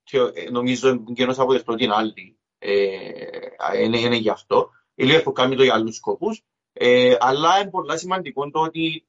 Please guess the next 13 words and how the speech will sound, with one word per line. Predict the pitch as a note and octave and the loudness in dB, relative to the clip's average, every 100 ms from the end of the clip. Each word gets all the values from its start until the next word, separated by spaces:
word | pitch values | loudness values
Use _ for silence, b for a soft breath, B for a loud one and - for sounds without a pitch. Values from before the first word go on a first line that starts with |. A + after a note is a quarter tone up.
| _ | _
τούν | - C#3+ | -8 -2
το | D3+ | 0
πράγμα | D3 D3 | 4 2
με | D3+ | 2
τους | C#3 | -6
μισθούς | A2+ A2 A2 G#2+ | -8 -10 -12 -6
παίζει | A#2+ A#2 | -4 -2
τεράστιο | B2 A2+ - A#2+ | -2 -2 -2 -4
ρόλο | G#2 G#2 A2 | -2 -2 -2
και | G#2+ | -2
βλέπεις | G#2+ A2+ A#2+ | -2 -2 -4
το | A#2+ | -4
ότι | A2+ A#2 A#2 | -2 -4 -6